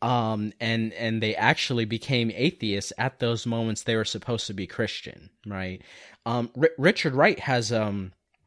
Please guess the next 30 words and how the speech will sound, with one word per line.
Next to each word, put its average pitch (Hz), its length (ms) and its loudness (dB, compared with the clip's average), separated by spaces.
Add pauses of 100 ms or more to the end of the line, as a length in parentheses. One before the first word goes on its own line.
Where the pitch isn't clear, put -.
(180)
a, 135 180 2
a 120 60 2
similar 123 520 2
experience 110 800 -2 (420)
in, 120 400 4
in 123 200 0
his 170 240 2
autobiography. 92 1080 0 (500)
And, 139 360 4
and 143 120 6
he 151 200 4
notes 151 480 4
this 123 260 0
really 143 300 6
interesting, 127 960 0
um, 107 520 -2 (640)
uh, 110 300 -2 (300)
there's 127 240 -8
this 123 280 -8
interesting 127 600 -6
part 170 400 0
where 117 240 0
he's, 117 280 -4
he's 131 220 -6
talking 160 360 -2
to 151 80 0
some 143 260 0
of 131 140 0
his 127 160 0
friends, 113 680 0